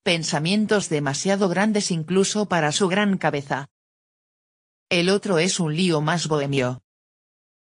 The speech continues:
Sin afeitar, descuidado, no puede haber estado levantado por días, su rostro juvenil dice años.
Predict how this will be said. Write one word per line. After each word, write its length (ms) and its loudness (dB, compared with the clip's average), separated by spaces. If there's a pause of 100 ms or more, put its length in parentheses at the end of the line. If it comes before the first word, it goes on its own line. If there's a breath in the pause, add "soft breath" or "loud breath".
(300)
Sin 300 2
afeitar, 600 -2 (160)
descuidado, 880 -4 (200)
no 300 2
puede 340 2
haber 260 0
estado 400 0
levantado 640 0
por 160 -4
días, 480 -4 (160)
su 260 2
rostro 460 0
juvenil 540 -2
dice 280 -2
años. 540 -4